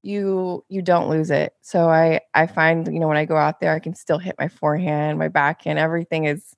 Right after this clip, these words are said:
is coming together. It's more so the endurance that's still a little bit questionable there 'cause, you know, you get tired, but,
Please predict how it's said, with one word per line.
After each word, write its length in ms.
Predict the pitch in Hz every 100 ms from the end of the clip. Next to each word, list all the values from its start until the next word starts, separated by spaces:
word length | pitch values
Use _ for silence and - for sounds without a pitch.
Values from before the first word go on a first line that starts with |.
| _ _ _
is 180 | - 170
coming 360 | - 170 165 160
together. 420 | 170 147 151 160
It's 220 | 160 180
more 240 | 170 160 170
so 440 | - 156 151 151 _ _ _ _
the 140 | 180 165
endurance 840 | 160 160 143 147 214 302 - - _ _ _ _ -
that's 360 | 156 147 - -
still 520 | - 196 202 226 277
a 80 | -
little 240 | 233 233 233
bit 160 | 233 -
questionable 760 | 220 226 - 240 240 240 233
there 320 | 226 202 196 226
'cause, 160 | 254
you 60 | 220
know, 120 | 175
you 140 | 185
get 140 | 196 180
tired, 580 | - 170 170 175 185 185
but, 280 | 160 156